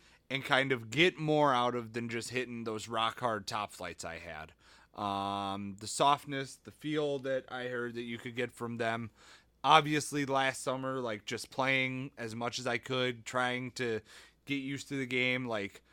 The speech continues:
feel wasn't really a big thing for me. But this year, I'm hoping that it becomes, like, especially around the green, like, make it, like, using the sixty-four degree wedge, like, how it should be used to just get the ball to stop right where it should.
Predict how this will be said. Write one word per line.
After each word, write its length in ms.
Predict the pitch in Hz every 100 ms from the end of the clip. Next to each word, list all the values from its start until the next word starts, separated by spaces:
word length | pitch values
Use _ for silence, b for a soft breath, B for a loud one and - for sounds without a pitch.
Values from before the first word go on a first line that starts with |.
| b b _
feel 340 | - 160 156
wasn't 360 | 143 143 135 131
really 240 | 127 127
a 40 | 113
big 240 | 107 98
thing 320 | - 185 196
for 180 | 160 -
me. 360 | 107 101 95 98 b b b
But 160 | 135 135
this 300 | 147 143 -
year, 180 | 143 131
I'm 140 | 127
hoping 420 | 131 131 127 131 127
that 160 | 117
it 60 | 107
becomes, 440 | - 131 117 110 110
like, 160 | 107
especially 480 | 123 - 151 139 143
around 300 | 120 120 120
the 80 | 107
green, 480 | 87 113 120 127 139 _
like, 200 | 92 95 95
make 260 | 120 110
it, 100 | -
like, 240 | 120 101 - b b b _ - 147
using 520 | 143 175 160 175 165
the 80 | 156
sixty-four 720 | - 165 - 156 - 160 160
degree 320 | 147 139 156
wedge, 520 | 156 147 147 143 - - b b _ _ -
like, 340 | 117 104 - -
how 280 | - 143 123
it 80 | 110
should 320 | - 160 135
be 100 | 147
used 560 | 147 151 151 156 - -
to 100 | 117
just 200 | 110 -
get 140 | 117
the 60 | 101
ball 240 | 117 113
to 60 | 98
stop 500 | - - 131 131 -
right 260 | 117 120 120
where 200 | 120 117
it 60 | 110
should. 360 | - 135 135